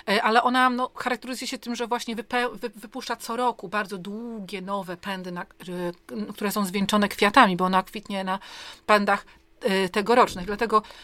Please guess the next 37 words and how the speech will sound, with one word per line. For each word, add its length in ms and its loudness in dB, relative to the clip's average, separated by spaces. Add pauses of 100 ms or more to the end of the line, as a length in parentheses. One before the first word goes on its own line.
(220)
około 340 2
trzydzieści 380 -4
centymetrów 480 -4
nad 160 -2
ziemią 260 0
w 140 -12
kwietniu. 480 0 (160)
Teraz, 560 2 (240)
jeżeli 260 2
macie 340 4
budleję, 360 0
która 200 -4
jest 160 -4
na 60 -2
takim 380 -6
troszeczkę 400 -8
wygwizdowiu, 800 2
wietrznym 440 -4
miejscu 420 -6 (400)
i 60 2
martwicie 440 4
się, 160 0
żeby 280 -2
wiatr 420 2
zimą 440 -2
za 100 -4
bardzo 260 -2
jej 140 -4
nie 360 -4
wybujał, 580 -2
no 120 -10
wtedy 340 -6
się 120 -8
też 180 -4
niszczy 260 -4
korzeń, 360 0
prawda? 320 -6